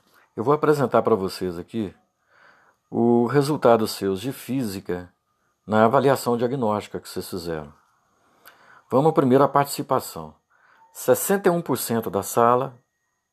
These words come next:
participou, ou seja, fez, fez a prova, tá? A prova de física teve cinco questões.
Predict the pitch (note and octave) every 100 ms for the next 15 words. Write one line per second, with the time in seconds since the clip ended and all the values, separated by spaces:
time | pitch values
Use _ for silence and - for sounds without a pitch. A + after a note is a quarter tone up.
0 | _ G2 A#2 - A#2 G2 F#2+ G2+ A2 G2+
1 | F#2 F2 - B2+ B2+ G#2 - - D#3+ G#2+
2 | F#2 F2+ G2+ - - _ _ _ _ _
3 | - G#2 B2 - - - - C#3+ E3+ E3+
4 | E3 G3+ F#3+ F#3 F#3+ E3+ - A3 A3 -
5 | D3+ - F#2 E2+ D#2+